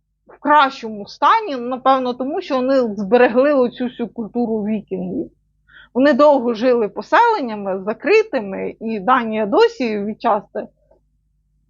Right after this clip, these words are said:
країна, яка тільки починає все ж таки якось розкриватися перед світом,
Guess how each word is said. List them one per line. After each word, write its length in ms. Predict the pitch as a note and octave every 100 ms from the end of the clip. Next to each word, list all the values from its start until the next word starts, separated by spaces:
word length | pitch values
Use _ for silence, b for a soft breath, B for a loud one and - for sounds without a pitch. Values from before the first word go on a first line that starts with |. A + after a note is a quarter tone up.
| _ _
країна, 500 | - C4+ B3+ A#3+ A3+
яка 200 | A3 A3+
тільки 340 | A3+ G3 G#3+
починає 760 | F#3+ G#3+ G#3+ A3+ G#3 G#3+ - -
все 220 | - G3+
ж 120 | -
таки 160 | _ G3
якось 340 | G3+ - -
розкриватися 800 | G3 G3+ - A#3 A3 F#3+ F#3+ - -
перед 280 | - A#3 -
світом, 380 | A#4+ B4+ A#4